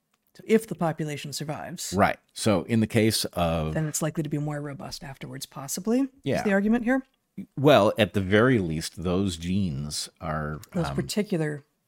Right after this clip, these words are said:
Speaker 1: um, relatively
Speaker 2: will have been
Speaker 1: simple
Speaker 2: filtered
Speaker 1: genes. Yeah.
Speaker 2: to an extent. So,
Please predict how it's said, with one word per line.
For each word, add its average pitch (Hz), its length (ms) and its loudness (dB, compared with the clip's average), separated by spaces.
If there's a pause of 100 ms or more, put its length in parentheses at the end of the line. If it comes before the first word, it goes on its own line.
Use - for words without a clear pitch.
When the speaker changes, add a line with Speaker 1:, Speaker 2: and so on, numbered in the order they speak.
(120)
Speaker 1:
um, 143 440 -12
relatively 160 440 -2
Speaker 2:
will 156 80 -2
have 165 120 -2
been 165 100 -2
Speaker 1:
simple 139 480 -4
Speaker 2:
filtered 123 460 -2
Speaker 1:
genes. - 200 -20
Yeah. - 100 -14
Speaker 2:
to - 180 -4
an 95 60 0
extent. - 400 -6 (180)
So, 80 360 6